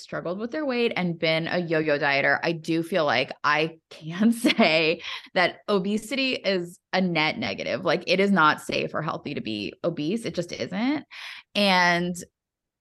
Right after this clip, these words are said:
I, on the one hand, I understand that treating the root cause isn't always,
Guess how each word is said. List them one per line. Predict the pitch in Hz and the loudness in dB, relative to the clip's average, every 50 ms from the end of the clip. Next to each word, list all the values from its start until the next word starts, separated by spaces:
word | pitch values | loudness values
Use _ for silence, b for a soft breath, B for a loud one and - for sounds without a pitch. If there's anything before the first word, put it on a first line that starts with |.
| _ _ _ _ _ _ _ _ _ _ | _ _ _ _ _ _ _ _ _ _
I, | - 190 202 196 190 190 190 185 185 185 - _ _ _ - - | 2 2 4 6 6 6 4 4 2 -2 -10 _ _ _ -2 2
on | 208 214 | 4 4
the | 220 226 | 4 4
one | 214 233 254 294 339 359 349 320 247 - - | 6 6 6 4 4 2 -2 -6 -6 -8 -6
hand, | - 214 196 190 185 185 185 - | -4 0 2 2 2 2 2 2
I | - - - | 2 2 4
understand | - 202 214 226 226 226 - 185 165 156 147 151 156 160 | 2 2 4 2 2 2 0 0 2 2 2 2 2 2
that | 165 143 135 - - _ _ _ _ _ _ _ _ _ _ _ _ _ _ _ _ _ _ 196 | 2 2 2 0 -4 _ _ _ _ _ _ _ _ _ _ _ _ _ _ _ _ _ _ -10
treating | - - - 285 269 294 277 - | -8 -4 -2 -2 -2 -4 -4 -6
the | 320 349 349 277 | -8 -6 -4 -2
root | 269 247 - | -2 -4 -4
cause | - 190 190 175 170 165 170 175 175 | -2 0 2 4 4 4 2 0 0
isn't | - 180 208 190 - - - | -2 -2 -2 -2 -4 -2 0
always, | 156 165 165 160 165 165 165 165 165 165 165 170 - - | 0 2 2 2 2 2 0 0 -2 -4 -6 -10 -14 -18